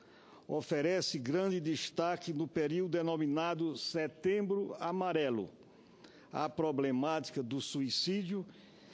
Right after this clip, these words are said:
e à necessidade de adoção de ações de saúde à sua prevenção. Não por acaso, senhor presidente, prédios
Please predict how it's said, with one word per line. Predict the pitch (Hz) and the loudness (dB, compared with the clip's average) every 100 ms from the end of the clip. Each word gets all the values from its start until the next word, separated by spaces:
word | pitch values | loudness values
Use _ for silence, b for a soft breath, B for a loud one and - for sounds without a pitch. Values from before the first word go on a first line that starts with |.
| B | B
e | 160 | 2
à | 202 | 2
necessidade | 196 190 202 185 - 156 147 120 95 - - B B B B B | 2 0 0 -2 -2 -2 0 0 -4 -12 -18 B B B B B
de | 110 147 | -2 0
adoção | 160 151 143 - - 151 160 | 2 2 0 0 0 0 0
de | 143 | 0
ações | 143 123 - 147 151 131 - | 0 0 -2 0 0 0 -4
de | 123 | -4
saúde | 139 - 131 160 175 165 165 B B B B | -2 -2 0 0 0 -2 -6 B B B B
à | 147 147 | -2 -2
sua | - - 147 143 | -2 -4 -2 0
prevenção. | 151 135 131 120 - 107 90 73 - - - - - B B B B B B B B | 0 0 2 0 0 -2 -2 -6 -16 -20 -20 -20 -20 B B B B B B B B
Não | 147 202 226 | 0 2 2
por | 180 208 | 2 2
acaso, | 185 131 165 156 127 | 2 0 0 2 0
senhor | 113 - 127 | -2 -2 -2
presidente, | - 127 113 98 110 95 - - - - B B B B - | 0 -2 -2 -2 0 0 -4 -12 -16 -20 B B B B -4
prédios | 156 190 208 185 196 - | 0 2 2 2 0 0